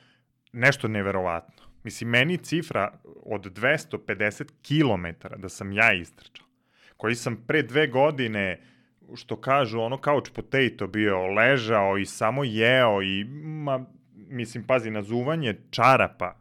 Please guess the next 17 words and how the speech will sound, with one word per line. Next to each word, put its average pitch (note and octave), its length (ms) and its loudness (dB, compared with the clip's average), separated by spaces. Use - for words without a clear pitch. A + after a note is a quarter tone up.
mi G#2 80 -6
je G#2 60 -2
bilo G#2+ 220 0
teško. F#2+ 580 -4
Savijem B2+ 580 0
se, G#2+ 320 -6
onaj G#2+ 300 -6
stomak B2+ 580 -2
oko A2+ 260 -8
mene, A2 360 -2
masnoća, A#2+ 540 -4
savijem A#2+ 520 2
se, - 140 -10
ne G#2 120 -2
mogu C3+ 180 -4
da G#2 140 -2
dišem, G#2 600 -2